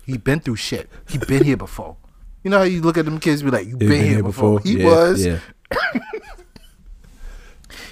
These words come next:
Speaker 1: He was like Will Smith in Hancock. <laughs> He was like, "How many times you gonna bring me back just to kill me?" <laughs> So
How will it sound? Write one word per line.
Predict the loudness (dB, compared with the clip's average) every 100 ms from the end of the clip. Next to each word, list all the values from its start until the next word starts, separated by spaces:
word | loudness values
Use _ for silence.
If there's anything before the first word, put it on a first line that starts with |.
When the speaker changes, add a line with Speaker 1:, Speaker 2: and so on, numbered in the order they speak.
| -4
Speaker 1:
He | 0
was | 2 2
like | 2
Will | 4 4 2
Smith | 2 4 4 2 -18 -20 -12 -4
in | -2
Hancock. | 2 4 4 4 2 2 -4 -10 -10 -6
<laughs> | 0
He | 2
was | 0 0 0
like, | 0 -2 -20 -20 -16 -8
"How | -2 4 4 4
many | 2 2 2 0 0 -2
times | 0 2 4 4 4 2 0 -4
you | -2
gonna | 0
bring | 0 0
me | 0
back | 2 2 2 -8 -20 -20 -6
just | -4 -4 -8
to | -16 -8
kill | 2 4 4
me?" | 2 -2 -6 _ -10
<laughs> | -8 -6 -8 -8 -6 -6 -4 -6 -6 -10 -20 _ -20 -20 -20 _ _ -20 -20 -20 -20 -20 -20 -16 -16 -16 _ _ _ _ _ _ _ -16 -14 -10
So | 2 4 4 2